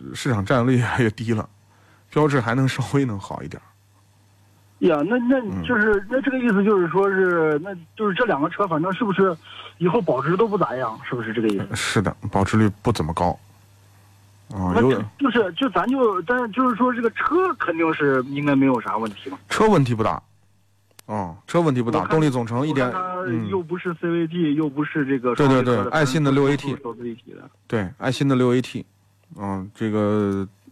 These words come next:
Speaker 1: 呃，爱信的变速箱倒还行，然后我们也开了，这个换挡平顺度都还 OK 的。呃，另外呢，
Speaker 2: 哦。
Speaker 1: 这个一点六T的这个发动机的跟宝马共同研发的，大家也都知道，对吧？<laughs> 销售顾问会不停地给你拿这个当卖点讲。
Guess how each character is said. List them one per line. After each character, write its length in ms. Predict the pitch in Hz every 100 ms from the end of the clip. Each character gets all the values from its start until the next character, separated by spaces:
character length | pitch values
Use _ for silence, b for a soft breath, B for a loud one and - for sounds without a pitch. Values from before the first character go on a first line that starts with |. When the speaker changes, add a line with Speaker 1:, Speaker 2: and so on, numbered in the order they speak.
| -
Speaker 1:
呃， 1000 | - 101 98 98 90 87 - - - - -
爱 100 | 117
信 140 | 127
的 60 | 127
变 180 | 110 104
速 80 | 101
箱 180 | 98
倒 120 | 95 95
还 100 | 98
行， 260 | - 92 226
然 160 | 98 104
后 80 |
我 140 | 117 95
们 140 | 110
也 80 | 87
开 240 | - 101
了， 120 | 98 -
这 80 | 104
个 100 | 104 -
换 180 | - 117
挡 140 | 92 85
平 220 | - 107
顺 200 | 127 107
度 160 | 107
都 140 | 92 95
还 100 | -
OK 360 | - 104 107 101
的。 100 | 87 B B B B B B B -
呃， 340 | 113 104 104 104
另 140 | 123
外 180 | 127 120
呢， 100 | -
Speaker 2:
哦。 20 |
Speaker 1:
这 80 | 127
个 80 | 120
一 100 | 139
点 160 | 123
六 160 | 117 123
T 220 | 117 -
的 100 | 117
这 80 | 113
个 80 | 110
发 140 | 127
动 160 | 127 110
机 100 | 120
的 80 | 113
跟 160 | 120
宝 140 | 107 110
马 160 | 90
共 140 | 98 101
同 120 | 104
研 160 | 87
发 200 | 92 98
的， 100 | 95
大 140 | 87 104
家 60 |
也 60 | 98
都 120 | 95
知 120 | 95
道， 140 | 95 76 _ -
对 100 | -
吧？ 260 | - 104 90 -
<laughs> 240 | - -
销 180 | - 123
售 140 | 127 120
顾 100 | 127
问 160 | 120
会 120 | 110
不 100 | 110
停 160 | 120 113
地 80 | 120
给 100 | 110
你 60 |
拿 160 | 101 95
这 80 | 104
个 60 |
当 120 | 104 208
卖 160 | 101
点 160 | 90 87
讲。 160 | -